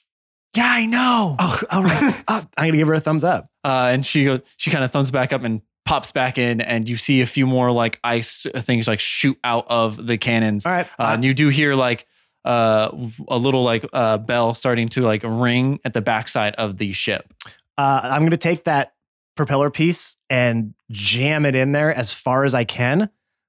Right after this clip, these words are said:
Speaker 2: so that it is not visible, as, as little visible as I can, if that's possible. I don't know the makeup of this thing, but
Speaker 1: Okay, yeah.
Speaker 2: so that way, if they, if they do come back, they see that it's gone, and even if they repair it,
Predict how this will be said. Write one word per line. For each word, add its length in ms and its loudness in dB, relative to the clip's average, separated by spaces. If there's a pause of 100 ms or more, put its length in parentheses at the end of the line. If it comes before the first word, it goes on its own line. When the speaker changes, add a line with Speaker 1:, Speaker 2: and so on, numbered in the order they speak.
(340)
Speaker 2:
so 200 -2
that 160 0
it 100 0
is 120 -2
not 280 0
visible, 560 -2
as, 280 -6
as 200 -2
little 300 4
visible 360 0
as 100 0
I 60 -2
can, 160 -2
if 80 -4
that's 160 -2
possible. 320 -2
I 40 0
don't 100 2
know 80 2
the 60 0
makeup 220 0
of 60 -2
this 160 -4
thing, 160 0
but 160 -4
Speaker 1:
Okay, 260 0
yeah. 200 -2
Speaker 2:
so 140 -2
that 180 0
way, 200 2
if 180 -2
they, 280 0
if 140 -4
they 120 2
do 200 2
come 220 0
back, 460 -2 (540)
they 120 2
see 180 0
that 140 2
it's 120 -4
gone, 220 0
and 180 0
even 140 4
if 140 0
they 120 2
repair 540 0
it, 240 0